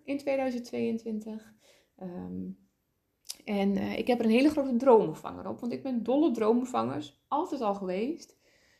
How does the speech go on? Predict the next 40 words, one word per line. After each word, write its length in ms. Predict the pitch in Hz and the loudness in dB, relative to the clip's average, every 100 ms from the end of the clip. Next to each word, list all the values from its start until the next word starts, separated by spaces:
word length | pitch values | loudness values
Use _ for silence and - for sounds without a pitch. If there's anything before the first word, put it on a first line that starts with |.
| _ | _
Ehm, 440 | 214 202 202 196 214 | -10 -6 -4 -4 -2
ja, 180 | - | -2
en 80 | 202 | 0
wat 120 | 202 | 0
het 100 | 208 | 0
dan 160 | 196 196 | -2 -2
precies 380 | 196 - 190 190 | -4 -4 -4 0
is 200 | 208 196 | 0 0
of 100 | 175 | 0
waar 160 | 180 | 0
het 120 | 170 165 | 0 -4
vandaan 420 | 185 190 180 190 | -4 -2 -2 -4
komt, 260 | 165 151 | -8 -10
ja, 300 | 190 185 - - | -4 -4 -4 -12
geen 320 | - 220 226 | -6 0 2
idee, 380 | 185 180 214 226 | 2 -2 0 0
maar 100 | 190 | -2
het 100 | 185 | -4
intrigeert 580 | 190 190 151 208 226 254 | -6 -6 -8 -4 -4 -2
me 100 | 240 | -6
gewoon. 460 | 208 165 - 330 - _ - - - _ | -2 -2 -2 -4 -8 _ -20 -20 -20 _
Ehm, 640 | - 202 202 196 196 202 202 202 - - - _ _ _ _ _ _ _ _ _ _ _ _ | -8 -4 -2 0 0 -2 -6 -12 -18 -20 -20 _ _ _ _ _ _ _ _ _ _ _ _
en, 300 | 214 190 196 | -4 -4 -4
ja, 340 | - 202 175 - | -2 0 0 -2
en, 160 | - | -6
en 220 | - 196 190 | -2 0 4
daarbij 400 | 185 214 208 - | 6 6 4 2
ook 140 | 202 | -2
de 140 | 196 | -4
tekst: 340 | - 202 202 - | -4 -4 -4 -12
"Vang 380 | - 214 226 185 | -2 0 2 0
je 80 | |
dromen." 520 | - 175 175 170 160 - | 0 0 0 0 -4 -6
Ik 120 | 190 | -2
wil, 360 | 208 220 220 - - _ _ | 4 4 4 -2 -18 _ _
ehm, 560 | 190 180 185 180 185 190 | -16 -10 -10 -10 -12 -8
want 180 | 180 | -8
dromen 360 | 170 180 208 190 | 2 4 4 2
zijn, 480 | 185 170 165 156 - | 0 -2 -2 -6 -8
ehm, 500 | - 170 175 185 | -12 -14 -16 -18